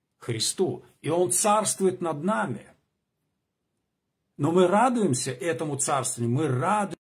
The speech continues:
землей, потому что это не просто абстрактная идея суверенного владыки Бога. Это скорее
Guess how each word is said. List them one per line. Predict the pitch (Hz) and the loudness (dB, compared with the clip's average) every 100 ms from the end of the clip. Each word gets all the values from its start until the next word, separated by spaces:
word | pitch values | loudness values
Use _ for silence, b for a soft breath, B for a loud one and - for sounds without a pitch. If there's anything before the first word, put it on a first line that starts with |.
| - | -8
землей, | 127 175 165 | -6 -4 -8
потому | 135 131 143 | -8 -8 -8
что | 139 151 127 B B - | -8 -10 -10 B B -12
это | 135 147 | -8 -6
не | 160 | -6
просто | 160 220 233 220 | 0 0 0 -4
абстрактная | - 151 - - 160 170 - 151 | -6 -6 -4 -4 -4 -6 -8 -6
идея | 139 151 147 | -4 -4 -4
суверенного | 127 139 127 143 139 131 | -4 -2 0 0 -2 -2
владыки | 120 127 120 131 127 | 0 0 0 -4 -4
Бога. | 113 160 127 - - _ _ _ b b b b _ _ _ _ _ _ _ _ _ | -2 -2 -2 -8 -20 _ _ _ b b b b _ _ _ _ _ _ _ _ _
Это | 170 165 | -2 0
скорее | 160 - 165 165 180 139 127 156 165 | 0 2 2 2 4 4 2 0 -6